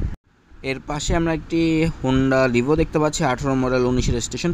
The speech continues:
পঁচিশ হাজার রান করেছে, দাম চাওয়া মাত্র পঁচানব্বই হাজার টাকা। মাত্র পঁচানব্বই হাজার টাকা Honda Livo এই বাইকটির দাম চাওয়া হচ্ছে, মাইলেজ পঞ্চাশ প্লাস পাবেন, পঁচিশ হাজার রান করেছে গাড়িটি, এই Livo। যারা রাইড শেয়ারিং করেন দেখতে পারেন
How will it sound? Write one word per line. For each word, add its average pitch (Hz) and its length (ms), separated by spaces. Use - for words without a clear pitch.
পঁচিশ 180 320
হাজার 147 240
রান 120 200
করেছে, 147 280
দাম 120 200
চাওয়া 117 160
মাত্র 120 280
পঁচানব্বই 135 460
হাজার 113 280
টাকা। 127 280
মাত্র 143 300
পঁচানব্বই 151 500
হাজার 143 260
টাকা 147 200
Honda 127 460
Livo 139 280
এই 147 140
বাইকটির 120 380
দাম 113 220
চাওয়া 127 260
হচ্ছে, 139 420
মাইলেজ 123 640
পঞ্চাশ - 400
প্লাস 117 320
পাবেন, 143 260
পঁচিশ 160 380
হাজার 120 220
রান 110 280
করেছে 107 340
গাড়িটি, 110 340
এই 117 400
Livo। 135 180
যারা 123 280
রাইড 131 220
শেয়ারিং 156 340
করেন 156 240
দেখতে 123 280
পারেন 120 320